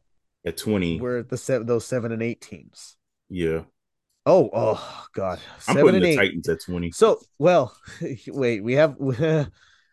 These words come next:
Speaker 2: oh boy, I fr-, I didn't notice these
Speaker 1: Oh, the
Speaker 2: two
Speaker 1: Jets
Speaker 2: teams at
Speaker 1: have
Speaker 2: seven
Speaker 1: lost
Speaker 2: and eight.
Speaker 1: four straight.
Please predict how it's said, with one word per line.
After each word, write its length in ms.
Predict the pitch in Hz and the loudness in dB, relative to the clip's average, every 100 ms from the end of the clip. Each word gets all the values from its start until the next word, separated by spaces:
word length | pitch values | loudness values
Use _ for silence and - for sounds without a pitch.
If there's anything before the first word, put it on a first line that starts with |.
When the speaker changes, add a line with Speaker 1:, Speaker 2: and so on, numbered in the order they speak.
| _ _ _ _ _ _ _ - | _ _ _ _ _ _ _ 2
Speaker 2:
oh 140 | 190 | 4
boy, 280 | 156 143 107 - | 6 2 0 -4
I 140 | - 143 | 0 0
fr-, 160 | 156 170 | 0 0
I 100 | 156 | 0
didn't 180 | 180 175 | 0 0
notice 320 | 175 165 - | 0 0 -2
these 100 | - | 2
Speaker 1:
Oh, 60 | 113 | 4
the 100 | 113 | 4
Speaker 2:
two 60 | |
Speaker 1:
Jets 260 | 92 139 117 | 4 2 4
Speaker 2:
teams 20 | |
at 60 | 110 | 2
Speaker 1:
have 60 | |
Speaker 2:
seven 120 | 95 98 | 4 2
Speaker 1:
lost 80 | 107 | 2
Speaker 2:
and 60 | 104 | 0
eight. 40 | |
Speaker 1:
four 100 | 95 | -2
straight. 380 | - - 92 87 | -2 0 0 0